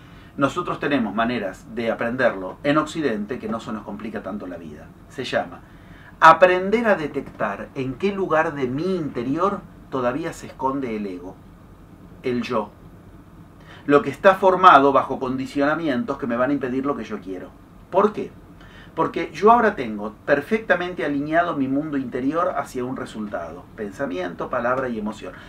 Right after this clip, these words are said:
Las señales de afuera me empiezan a decir que voy bien o que voy mal.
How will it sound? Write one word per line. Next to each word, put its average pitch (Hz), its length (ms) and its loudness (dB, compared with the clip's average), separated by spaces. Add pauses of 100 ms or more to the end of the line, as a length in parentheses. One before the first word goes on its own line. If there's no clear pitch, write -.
(220)
Las 160 260 8
señales 202 580 4
de 156 100 2
afuera 190 400 4
me 151 100 -2
empiezan 139 440 -6
a 127 60 -2
decir 139 340 -6
que 135 120 -2
voy 131 200 2
bien 147 220 -2
o 147 120 -4
que 120 80 -8
voy 110 200 -4
mal. 101 280 -6